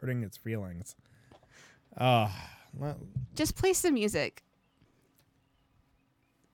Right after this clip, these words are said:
Speaker 1: tell him. Just tell him. Just like, what? What's up with the voice during sex? And if he is unaware,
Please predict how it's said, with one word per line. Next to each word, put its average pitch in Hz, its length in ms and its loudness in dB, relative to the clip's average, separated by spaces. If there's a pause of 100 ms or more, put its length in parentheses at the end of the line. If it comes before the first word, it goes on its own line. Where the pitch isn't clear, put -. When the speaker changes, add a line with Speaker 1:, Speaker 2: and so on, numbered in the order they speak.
(140)
Speaker 1:
tell 151 480 -2
him. 95 480 -2 (2250)
Just - 300 -8
tell 120 440 0
him. 92 380 -4
Just 113 220 -10
like, 117 400 -2 (560)
what? 143 320 2
What's 170 400 2
up 214 240 2
with 202 160 0
the 165 140 4
voice 147 500 4
during 143 300 4
sex? - 760 -2 (960)
And 147 120 4
if 139 120 0
he 156 120 4
is 131 200 0
unaware, 143 640 2